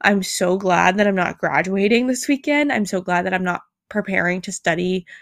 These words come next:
for, excuse me, for the bar exam s-, a-, at the end of this week. Uh,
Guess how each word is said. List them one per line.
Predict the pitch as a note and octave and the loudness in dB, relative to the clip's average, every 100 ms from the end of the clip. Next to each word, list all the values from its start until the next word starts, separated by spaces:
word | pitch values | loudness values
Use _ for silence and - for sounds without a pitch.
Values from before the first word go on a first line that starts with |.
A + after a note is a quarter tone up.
| _ _ | _ _
for, | - - F#3 F3+ G#3 _ _ _ _ _ _ - | -10 -2 2 2 -2 _ _ _ _ _ _ -16
excuse | - C#4+ C4+ | -8 -4 -4
me, | F3+ | -4
for | F3+ - G#3 G3 F#3+ F#3 F#3 | -6 0 2 4 4 2 -2
the | F#3+ | -6
bar | E3 E3+ F#3+ | -2 0 0
exam | A3 C#4 C#4+ D4+ D#4 D4+ _ _ _ _ _ _ | 0 0 0 0 -4 -10 _ _ _ _ _ _
s-, | - - - | -12 -12 -2
a-, | - - - | 0 0 2
at | B3 | 2
the | C#4 | 2
end | C#4 C4+ | 0 0
of | C4 | -4
this | - | -2
week. | D4 D4 - - - - - _ - | 0 -2 -4 -18 -20 -20 -20 _ -2
Uh, | A3 G#3+ G3 G3+ | 2 4 2 -2